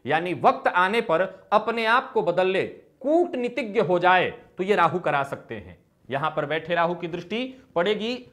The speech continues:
मित्र दृष्टि पड़ेगी पंचम भाव पर, फलस्वरूप ज्ञान और संतान के मामले में बहुत श्रेष्ठ, और साथ ही साथ दाम्पत्य भाव पर दृष्टि डालेंगे। मतभेद तो हो, मतभेद तो हो, लेकिन दाम्पत्य जीवन सुखद चलेगा। और वहीं भाग्य भाव पर दृष्टि डाल करके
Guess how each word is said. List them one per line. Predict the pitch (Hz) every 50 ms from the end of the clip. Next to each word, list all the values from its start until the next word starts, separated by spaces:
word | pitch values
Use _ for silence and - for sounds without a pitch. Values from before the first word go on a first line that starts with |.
| _ _ -
मित्र | - 269 269 - 285 254 247
दृष्टि | 208 233 - - 214
पड़ेगी | - - 208 208 208 190 208
पंचम | 208 196 190 190 - 202 196
भाव | 180 165 170 160
पर, | 160 160 170 190 190 - - - -
फलस्वरूप | - 180 208 202 208 202 196 214 214 -
ज्ञान | 147 127 131 160 196 233 254 254
और | - 196 202 190
संतान | 190 196 190 190 190 202 226 240 247 233
के | - 202
मामले | 185 180 175 180 190 202 185
में | 151 151 160 175 - - - _ -
बहुत | - - 202 202 208 277 277 262 262
श्रेष्ठ, | - 208 220 220 220 - - - _ _ _ -
और | 165 170
साथ | 170 - 208 208 214 220
ही | 214
साथ | 196 - 196 190 151 127
दाम्पत्य | 175 185 202 196 - 254 254 - 247 214
भाव | 190 202 202 202
पर | 202 190
दृष्टि | 185 185 170 - - 185
डालेंगे। | 196 175 170 165 160 151 143 160 185 190 - - _ _ _ _ _ 107
मतभेद | 123 156 190 240 311 311 311 294 214 170 202 247 247 240 240 -
तो | 233 214
हो, | 220 247 226 147 - - - - - - _ _ _ -
मतभेद | 104 117 135 170 254 294 294 - 202 175 147 220 240 196 208 214
तो | - 196
हो, | 165 - 202 165 185 208 - - - -
लेकिन | 127 170 175 - 180 175
दाम्पत्य | 160 170 175 175 170 - - - 214 190
जीवन | 175 180 185 185
सुखद | 175 180 - 170 - - -
चलेगा। | - 190 160 156 147 139 147 156 160 - - - - _ -
और | 170 170
वहीं | 180 226 226 165 170 170 185 - - - _ _ 92 90
भाग्य | - - 196 247 220 233
भाव | 208 180 190 202 202 202
पर | 196 175
दृष्टि | 170 180 170 - 214
डाल | 185 185 175 175 160
करके | - 156 143 - 143 156